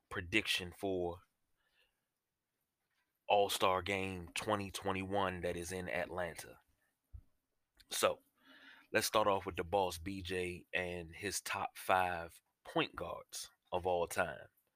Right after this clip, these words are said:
And he says, Earvin Magic Johnson, Oscar Robertson, John Stockton, Steve Nash, Zeke,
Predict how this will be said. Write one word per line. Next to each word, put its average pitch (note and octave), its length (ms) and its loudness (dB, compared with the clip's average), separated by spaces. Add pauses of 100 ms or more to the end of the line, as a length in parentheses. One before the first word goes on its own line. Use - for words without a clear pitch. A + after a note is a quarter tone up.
(720)
And D#2+ 120 -8
he A2 160 -6
says, - 640 -2 (100)
Earvin E2 400 0
Magic F2 400 -6
Johnson, - 500 2 (400)
Oscar - 380 0
Robertson, G2 600 2 (1500)
John B2 300 8
Stockton, E2 580 -2
Steve A#2 480 -4
Nash, F2+ 640 -4 (1600)
Zeke, G#2+ 440 0